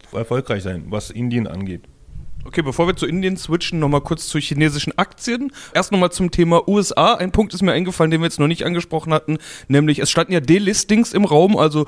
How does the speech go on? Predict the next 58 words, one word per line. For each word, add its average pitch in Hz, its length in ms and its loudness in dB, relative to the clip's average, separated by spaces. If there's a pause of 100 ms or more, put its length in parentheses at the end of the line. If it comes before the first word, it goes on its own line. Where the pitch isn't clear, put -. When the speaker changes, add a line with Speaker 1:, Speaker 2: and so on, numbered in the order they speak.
(100)
Speaker 2:
sowohl 151 320 2
China 190 320 4
hat 180 160 2
gesagt, 160 300 2
„Dann 151 120 4
ziehen 180 260 2
wir 165 160 4
eben 151 140 0
unsere 151 260 2
Firmen 175 280 0
bei 147 80 2
euch 143 240 0
ab“, - 180 0
als 147 140 0
auch 165 180 4 (320)
in 147 80 2
den 156 120 4
U 156 80 2
S 156 100 -2
A 165 100 4
vor 170 160 2
allen 156 80 0
Dingen 156 120 -2
unter 156 200 2
Donald 139 500 -2
Trump 151 460 2
gesagt 156 320 0
wurde, 160 260 4
„Eigentlich 180 540 2
haben 165 100 2
wir 165 60 4
es 151 80 -4
nicht 185 160 -2
so - 100 -6
gerne, 143 280 0
dass 139 160 -2
chinesische 143 380 0
Aktien - 220 -6
an 139 100 -4
der 135 120 2
Wall 139 140 2
Street 165 180 -6
gelistet 156 380 -6
sind.“ 175 160 -4 (340)
Es - 160 -4
schien 214 180 4
jetzt 269 140 0
auch 196 100 2
ein 208 100 2
bisschen 208 200 0
so, 180 140 4
als 160 160 -2
wäre 131 80 4
das 156 180 0
jetzt - 180 -2
alles 170 180 -2
vom 151 180 -2
Tisch. - 260 -8